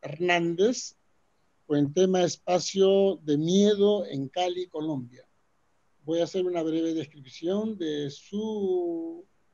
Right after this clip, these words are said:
vida académica. Él es arquitecto y director del Centro de Estudios de América Latina de la Universidad de Ca-,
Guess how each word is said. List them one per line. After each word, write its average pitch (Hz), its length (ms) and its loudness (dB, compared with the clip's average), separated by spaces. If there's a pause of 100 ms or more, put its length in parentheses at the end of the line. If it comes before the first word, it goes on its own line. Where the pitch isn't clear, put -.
(340)
vida 180 300 0
académica. 196 720 0
Él 165 140 -8
es 160 160 -8
arquitecto 196 800 -6
y 208 80 -6
director 147 520 -8
del 165 120 -6
Centro 185 360 -6
de 175 80 -4
Estudios 180 540 -8
de 165 160 -8
América 160 580 -10
Latina 170 540 -12
de 165 140 -10
la 143 80 -12
Universidad 139 580 -12
de 160 140 -8
Ca-, - 200 -20